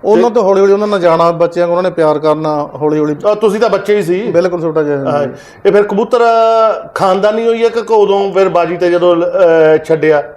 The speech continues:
Speaker 2: ਜਿਹੜੇ ਘਰ ਦੇ ਕਬੂਤਰ?
Speaker 1: ਜਿਹੜੇ ਕਬੂਤਰ ਸੀਗੇ ਨਾ ਸਾਡੇ, ਸਾਨੂੰ ਵਿਰਾਸਤ 'ਚ ਮਿਲੇ, ਉਹ ਸਾਖੇ ਕਬੂਤਰ ਸੀਗੇ ਜੀ।
Speaker 2: ਅੱਛਾ।
Speaker 1: ਬਾਪੂ ਲੈ ਕੇ ਆਇਆ ਸੀਗਾ ਹੰਸਾਂ ਤੋਂ, ਪਤਾ ਨਹੀਂ ਕਿੱਥੋਂ, ਉਹ ਨਹੀਂ ਪਤਾ ਜੀ। ਕਬੂਤਰ ਬਹੁਤ ਚੰਗੇ ਸੀ ਉਹ।
Speaker 2: ਅੱਛਾ।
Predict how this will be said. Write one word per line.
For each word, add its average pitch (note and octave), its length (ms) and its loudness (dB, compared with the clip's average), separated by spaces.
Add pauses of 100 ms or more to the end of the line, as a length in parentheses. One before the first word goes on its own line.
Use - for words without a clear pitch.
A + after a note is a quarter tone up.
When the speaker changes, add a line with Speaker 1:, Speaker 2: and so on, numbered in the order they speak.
(200)
Speaker 2:
ਜਿਹੜੇ E3+ 180 2
ਘਰ F#3 200 0
ਦੇ D3 140 0
ਕਬੂਤਰ? F3 140 -2
Speaker 1:
ਜਿਹੜੇ C4+ 180 0
ਕਬੂਤਰ A#3 400 -4
ਸੀਗੇ G#3+ 240 -4
ਨਾ A3+ 80 -2
ਸਾਡੇ, G3+ 220 -2 (520)
ਸਾਨੂੰ F#3 180 0
ਵਿਰਾਸਤ D3+ 340 0
'ਚ F#3 40 -6
ਮਿਲੇ, A3 120 -4
ਉਹ A#3+ 40 -2
ਸਾਖੇ A#3+ 400 0
ਕਬੂਤਰ F3 240 -6
ਸੀਗੇ A#2+ 220 -10
ਜੀ। A#2 100 -14 (320)
Speaker 2:
ਅੱਛਾ। D#3 420 0 (300)
Speaker 1:
ਬਾਪੂ C#3+ 280 -6
ਲੈ C#3 140 -4
ਕੇ B2+ 100 -6
ਆਇਆ B2+ 100 0
ਸੀਗਾ D3 180 -4 (240)
ਹੰਸਾਂ C3+ 240 -6
ਤੋਂ, C3 80 -8
ਪਤਾ C3 140 -6
ਨਹੀਂ C3 120 -4
ਕਿੱਥੋਂ, D#3+ 240 -4
ਉਹ F3 60 -2
ਨਹੀਂ E3+ 100 -4
ਪਤਾ E3 200 0
ਜੀ। F#3 100 0
ਕਬੂਤਰ A#3 360 -2
ਬਹੁਤ E3 220 -2
ਚੰਗੇ C3+ 220 -6
ਸੀ A2+ 160 -16
ਉਹ। - 300 -8
Speaker 2:
ਅੱਛਾ। C#3 420 -2